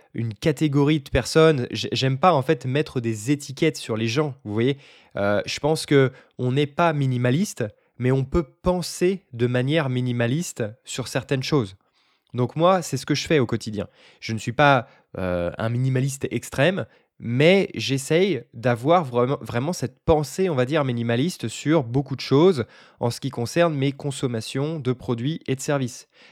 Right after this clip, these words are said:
J'essaye de limiter tout ça au minimum parce que je sais que c'est bon pour l'environnement, c'est bon pour la planète, c'est bon pour les autres, mais c'est aussi, surtout, bon pour moi. Donc de toute façon, j'ai tout intérêt à faire ce genre de choix.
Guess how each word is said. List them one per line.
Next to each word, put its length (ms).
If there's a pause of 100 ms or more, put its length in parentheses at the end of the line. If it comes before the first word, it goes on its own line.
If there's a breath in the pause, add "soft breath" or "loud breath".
J'essaye 340
de 100
limiter 480
tout 120
ça 320
au 100
minimum 540 (260 soft breath)
parce 160
que 80
je 100
sais 160
que 60
c'est 140
bon 240
pour 240
l'environnement, 680
c'est 140
bon 160
pour 100
la 80
planète, 360
c'est 100
bon 100
pour 140
les 120
autres, 160 (380 soft breath)
mais 240
c'est 220
aussi, 580
surtout, 720 (100)
bon 400
pour 260
moi. 300 (280 soft breath)
Donc 160
de 60
toute 200
façon, 300
j'ai 200
tout 240
intérêt 600 (260 soft breath)
à 120
faire 200
ce 140
genre 160
de 80
choix. 400